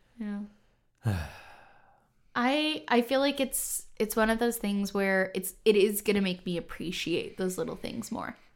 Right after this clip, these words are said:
Speaker 2: Yeah, and that's, that's kind of a weird thing that I'm just thinking about, like, just me going to the office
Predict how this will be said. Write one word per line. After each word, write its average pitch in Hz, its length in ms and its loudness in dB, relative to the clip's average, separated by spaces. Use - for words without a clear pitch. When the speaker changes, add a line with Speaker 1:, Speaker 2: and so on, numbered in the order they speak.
Speaker 2:
Yeah, 101 300 -8
and 127 120 0
that's, 175 280 0
that's - 140 -10
kind 233 160 -8
of 233 60 -4
a 160 60 -2
weird 110 200 -2
thing 101 160 -8
that - 140 -10
I'm 113 140 -4
just 113 200 -10
thinking 98 220 -10
about, 95 240 -6
like, 98 140 -10
just 113 220 -8
me 117 160 -4
going 135 180 -2
to 131 60 -2
the 107 120 0
office 98 540 -4